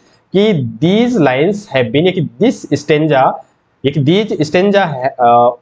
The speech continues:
मतलब यदि बहुत सारी stanza है तो उसके बारे में, और एक ही स्टेंजा है तो this stanza, या कि these lines have been taken from the poem, जैसे इसको हम देखते हैं तो inverted comma के अंदर लिखिएगा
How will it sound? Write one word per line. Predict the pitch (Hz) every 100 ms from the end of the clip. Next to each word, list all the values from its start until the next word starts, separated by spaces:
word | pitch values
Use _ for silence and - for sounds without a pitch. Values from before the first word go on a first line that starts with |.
| 151
मतलब | 175
यदि | 190 185
बहुत | 165 147
सारी | 151 165
stanza | 156 156 165
है | 165
तो | 147
उसके | -
बारे | 143 151
में, | 233
और | 247 156
एक | 170
ही | 175
स्टेंजा | 170 143 131
है | 143
तो | 311 320 _ -
this | 135 208
stanza, | 196 151 - 156 160 165 214 - _ -
या | 123
कि | 135
these | 117 160 202
lines | 165 180 233 - _ _ _ -
have | 170 170
been | 220 220
taken | 147 147 190 208
from | 208 135 139
the | 131 -
poem, | 156 135 277 185
जैसे | 131 -
इसको | - 151
हम | 151
देखते | 131 131 -
हैं | 131 151 - - _
तो | - 151 165
inverted | 143 147 175
comma | 175 143
के | 139
अंदर | 135 131
लिखिएगा | 123 131 131 147 220